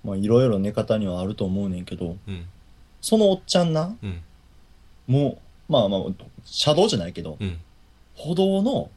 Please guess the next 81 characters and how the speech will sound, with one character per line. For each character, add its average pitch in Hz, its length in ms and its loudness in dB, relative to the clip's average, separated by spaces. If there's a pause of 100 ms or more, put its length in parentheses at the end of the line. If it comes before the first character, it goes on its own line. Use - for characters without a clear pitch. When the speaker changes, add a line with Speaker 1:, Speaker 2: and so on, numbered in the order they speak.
Speaker 2:
う 101 40 -6
ん。 87 140 -8 (840)
Speaker 1:
歩 - 140 2
道 208 100 0
っ - 40 -8
て 104 100 -2
な 104 100 -2
ん 113 80 -6
か 87 240 -4
わ 139 100 0
か 151 80 2
ら 147 60 4
ん 131 40 -4
け 104 60 -6
ど、 85 100 -6 (640)
セ - 160 -4
パ 175 140 4
レ 175 80 8
ー - 20 2
ト - 80 -6
さ 110 120 2
れ 104 60 -2
て 107 80 -6
る 95 80 -6
や 82 60 -8
ん、 - 40 -18 (200)
結 135 200 -8
構。 - 200 -12 (560)
真 107 120 -2
ん 107 60 -4
中 98 380 -4 (340)
で。 90 200 -4 (880)
Speaker 2:
歩 113 80 -8
道？ 127 240 -4 (760)
Speaker 1:
そ - 120 -2
う 117 40 2
そ 107 100 -4
う、 - 20 -10
歩 110 140 0
道。 101 260 0 (880)
Speaker 2:
セ 92 160 -12
パ 104 160 -6
レ 101 60 -6
ー 87 40 -8
ト？ 135 80 -6
Speaker 1:
歩 143 60 -4
道、 139 160 -8
歩 165 60 -8
道 170 100 0
の 170 80 0
結 240 180 4
構 104 160 0
広 113 220 0
め 123 80 2
の 139 80 0
歩 104 120 0
道 87 160 -2
で、 92 140 -4
ま 90 80 -4
あ、 - 0 -
Speaker 2:
う 98 40 0
ん。 - 20 2
Speaker 1:
二 170 80 2
色 185 320 2
に 165 80 2
分 165 120 4
か 160 80 4
れ 143 80 4
て 135 80 0
る 143 60 0
歩 101 140 -4
道 101 80 -2
や 95 80 0
ね 98 100 -4
ん 92 60 -6
け 95 80 -6
ど。 92 160 -2 (280)
Speaker 2:
そ - 140 -8
ん 101 100 -2
な 85 80 -2
ん 80 40 -6